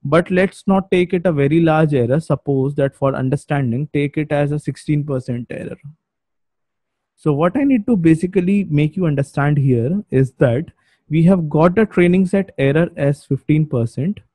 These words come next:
which is very large. And we have got the development set error as sixteen percent, which is again very large. But this sixteen percent is not very much large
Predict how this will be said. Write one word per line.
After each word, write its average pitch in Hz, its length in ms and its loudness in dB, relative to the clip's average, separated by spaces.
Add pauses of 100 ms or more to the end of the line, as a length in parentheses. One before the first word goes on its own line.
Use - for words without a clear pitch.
(440)
which 131 160 2
is 135 160 2
very 127 300 6
large. 139 440 0 (1160)
And 156 260 -2
we 175 120 2
have 180 180 2
got 170 240 0
the 170 100 2
development 151 600 2
set 170 300 -2
error 127 460 -4
as 120 300 -6
sixteen 160 420 -2
percent, 117 560 -8 (220)
which 131 200 -6
is 151 120 -4
again 160 380 -2
very 123 240 -2
large. 117 440 -10 (560)
But 170 360 -2 (240)
this 220 220 4
sixteen 220 440 -4
percent 160 640 -6
is 139 220 -2
not 156 260 -2
very 147 340 2
much 214 320 2
large 139 480 2